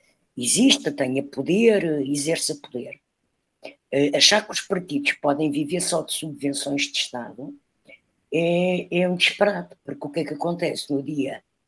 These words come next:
em que o C D S saiu do Parlamento e deixou de ter condições para ter subvenção de Estado?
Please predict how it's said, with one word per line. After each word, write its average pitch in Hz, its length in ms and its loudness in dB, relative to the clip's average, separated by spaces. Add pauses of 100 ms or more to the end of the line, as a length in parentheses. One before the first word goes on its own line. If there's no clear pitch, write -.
em 127 120 -6
que 139 100 -8
o 147 40 -2
C 143 220 2
D 170 240 2
S 147 220 -2
saiu 143 160 -2
do 139 120 -8
Parlamento 147 640 -2
e 127 60 -14
deixou 131 340 -4
de 139 60 -14
ter 135 120 -4
condições 143 680 -4
para - 140 -16
ter - 160 -14
subvenção 117 680 -8
de - 80 -8
Estado? - 560 -10